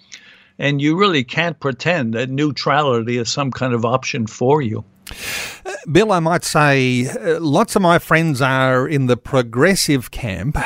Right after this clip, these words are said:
Speaker 2: and I've got a
Speaker 1: Mm.
Speaker 2: bunch of friends too in the conservative camp, and, uh, I'm sort of a leopard changing its spots,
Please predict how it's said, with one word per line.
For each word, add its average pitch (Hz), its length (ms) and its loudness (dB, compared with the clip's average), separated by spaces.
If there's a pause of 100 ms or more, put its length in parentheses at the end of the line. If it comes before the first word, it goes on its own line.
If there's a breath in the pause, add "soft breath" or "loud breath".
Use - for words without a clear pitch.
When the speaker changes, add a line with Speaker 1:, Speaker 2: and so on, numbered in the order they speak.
(100)
Speaker 2:
and 139 280 2
I've 131 140 2
got 139 140 4
a 131 60 4
Speaker 1:
Mm. - 40 -8
Speaker 2:
bunch 160 260 0
of 143 120 2
friends 135 340 -2
too 151 300 4
in 123 140 2
the 120 220 -2
conservative 135 800 0
camp, 113 420 -8 (120)
and, 127 580 2
uh, 120 540 2 (100)
I'm 131 340 0
sort 139 200 4
of 123 340 0 (380 soft breath)
a 143 120 -10
leopard 135 460 2
changing 135 460 0
its 113 160 -4
spots, - 560 0